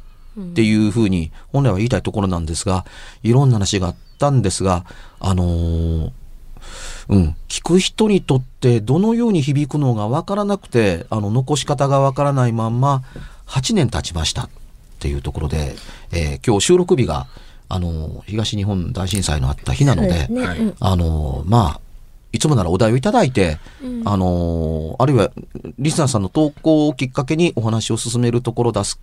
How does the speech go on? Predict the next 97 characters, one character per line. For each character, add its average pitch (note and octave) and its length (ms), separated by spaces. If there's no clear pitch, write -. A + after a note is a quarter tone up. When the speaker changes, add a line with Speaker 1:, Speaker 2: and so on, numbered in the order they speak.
Speaker 1:
だ A2+ 160
と C3 140
い C3+ 40
う B2 80
と C3+ 100
こ E3 100
ろ F3 60
な C#3 100
ん G2+ 60
で F2 80
し - 80
ょ G2+ 60
う F2+ 60
け F#2+ 80
ど、 F2+ 160
あ G2 80
の D#2 340
ー、 - 20
こ C#3 120
の D3+ 120
日 D3 180
に B2+ 140
こ C#3 140
の C#3 100
話 C3 340
を F2 80
す - 240
る A#2+ 240
こ - 100
と A#2+ 120
な F2 100
ん D#2 40
て F2 60
こ A#2 120
れ B2+ 60
ま B2 100
で F#2 80
一 D#2+ 100
回 E3 140
も C#3 60
重 D#3+ 220
な F#3 80
っ - 20
た C3+ 80
こ A#2+ 80
と E2+ 60
が F2+ 40
多 G2 100
分 F#2 60
な C#3 120
か - 120
っ - 60
た G2+ 80
と G2 100
思 F2+ 220
う - 20
の D2+ 160
で、 - 300
収 C3+ 160
録 B2 220
日 G2 120
と、 C3 320
Speaker 2:
う - 20
ん。 A3 300
Speaker 1:
あ G3 100
の、 F2+ 120
災 B2 180
害 B2+ 100
の B2+ 80
あ G2 40
っ - 40
た - 80
日 F2+ 60
と - 100
重 B2 200
な C#3+ 60
っ - 40
た - 80
こ C3 120
と D#2+ 100
が E2 80
な G#2+ 100
か A2+ 120
っ - 80
た E2+ 100
の D#2+ 120
で、 G#2+ 220
Speaker 3:
う G2+ 40
ん。 - 20
Speaker 1:
う - 20
ん、 - 40
八 A2+ 260
年 B2 120
目 B2 120
に B2 80
し B2 100
て、 F#2 240